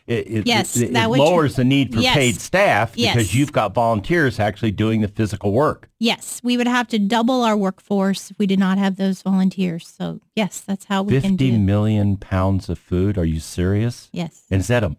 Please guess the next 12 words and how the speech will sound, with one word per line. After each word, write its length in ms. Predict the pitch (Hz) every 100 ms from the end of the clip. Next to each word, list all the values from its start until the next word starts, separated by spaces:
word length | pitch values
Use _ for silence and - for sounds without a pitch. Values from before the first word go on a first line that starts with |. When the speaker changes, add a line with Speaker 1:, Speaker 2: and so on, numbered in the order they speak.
| -
Speaker 1:
is 120 | -
that, 180 | 110 - -
how, 220 | - -
how 220 | - 127
oft-, 260 | 131 127 -
how, 280 | 92 151 - - _ -
is 100 | 95
that 120 | 127
a 80 | 87
month, 420 | 78 95 190 214
a 60 | 92
year? 420 | 92 123 170